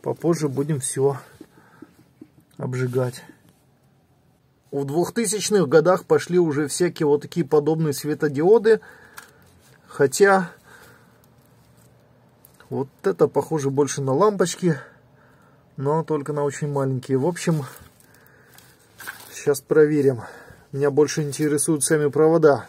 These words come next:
Есть здесь медь или нет. Некоторые гирлянды я выкапывал из земли, и они вот так вот просто разваливаются в руках. Вот смотрите.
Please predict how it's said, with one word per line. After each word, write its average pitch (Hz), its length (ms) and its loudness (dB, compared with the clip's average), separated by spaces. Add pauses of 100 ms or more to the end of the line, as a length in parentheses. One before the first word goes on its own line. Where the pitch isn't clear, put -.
(140)
Есть 156 360 4
здесь 147 300 2
медь 165 260 -2
или 151 140 2
нет. 208 300 2 (680)
Некоторые 143 500 0
гирлянды 143 480 0
я 139 360 4 (520)
выкапывал 151 680 2
из 147 100 0
земли, 185 380 0
и 175 120 0
они 165 320 2
вот 147 340 0
так 143 200 0
вот 139 120 0
просто 143 380 0 (2000)
разваливаются 196 880 4
в 180 80 4
руках. 156 460 0 (840)
Вот 127 160 -8
смотрите. 127 560 -8